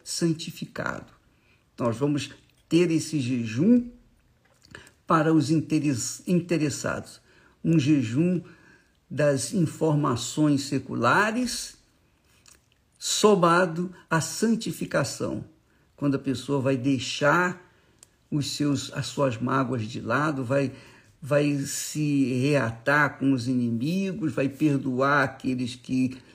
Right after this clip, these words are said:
os ofenderam, e enfim. Nós vamos falar mais a respeito disso, mas vai preparando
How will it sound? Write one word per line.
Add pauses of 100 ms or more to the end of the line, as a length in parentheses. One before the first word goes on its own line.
(140)
os
ofenderam,
e
enfim. (680)
Nós
vamos
falar
mais
a
respeito
disso,
mas
vai
preparando